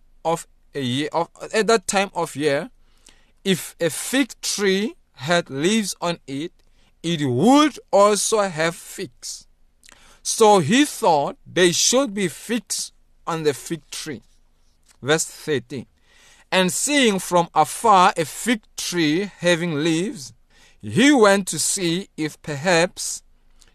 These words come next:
he would find something on it.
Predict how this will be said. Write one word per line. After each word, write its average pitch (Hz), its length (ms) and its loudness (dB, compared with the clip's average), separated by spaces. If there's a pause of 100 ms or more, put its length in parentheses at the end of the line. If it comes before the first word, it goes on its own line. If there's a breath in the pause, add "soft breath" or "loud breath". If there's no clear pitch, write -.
(160)
he 127 440 0
would 240 260 6
find 160 380 0
something 185 580 0
on 165 240 0
it. 131 380 -8